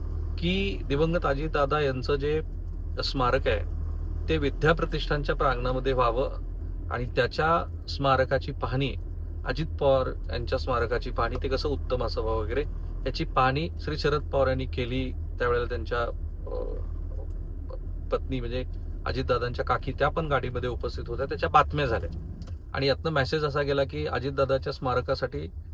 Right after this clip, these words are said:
शरद पवार खूप, अ, इच्छुक आहेत किंवा ते पुढाकार घेत आहेत. एका वाक्यात त्यांनी सांगितलं की या स्मारकाच्या संदर्भामध्ये मला कोणी विचारा तर विद्याप्रतिष्ठानची जागा हा, ही माझी जागा आहे, म्हणजे मी अध्यक्ष असलेल्या संस्थेची जागा आहे, माझी नाही,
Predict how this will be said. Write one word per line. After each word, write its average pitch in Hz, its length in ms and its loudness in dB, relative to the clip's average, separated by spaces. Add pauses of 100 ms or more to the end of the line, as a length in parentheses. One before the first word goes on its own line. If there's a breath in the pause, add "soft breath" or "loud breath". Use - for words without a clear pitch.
(180)
शरद 135 240 2
पवार 135 260 4
खूप, 151 280 -2
अ, - 540 -12
इच्छुक 131 400 -4
आहेत 104 160 -2 (120)
किंवा 131 240 0 (240)
ते 156 120 0 (360)
पुढाकार 151 340 6
घेत 101 220 -4
आहेत. - 260 -6 (640)
एका 151 200 2
वाक्यात 123 500 2
त्यांनी 160 280 2
सांगितलं 131 640 0
की 139 280 -4
या 139 120 4
स्मारकाच्या 123 640 -2
संदर्भामध्ये 117 640 -4
मला 120 300 0
कोणी 143 280 -2
विचारा 156 360 4
तर 214 300 4 (800)
विद्याप्रतिष्ठानची 143 1120 0
जागा 123 340 4
हा, 110 280 0
ही 127 140 -4
माझी 147 360 4
जागा 160 280 2
आहे, - 80 -6
म्हणजे 123 180 -2
मी 135 140 2
अध्यक्ष 156 400 4
असलेल्या 156 300 2
संस्थेची 160 420 2
जागा 110 180 2
आहे, 107 100 0
माझी 127 240 4
नाही, 123 160 -2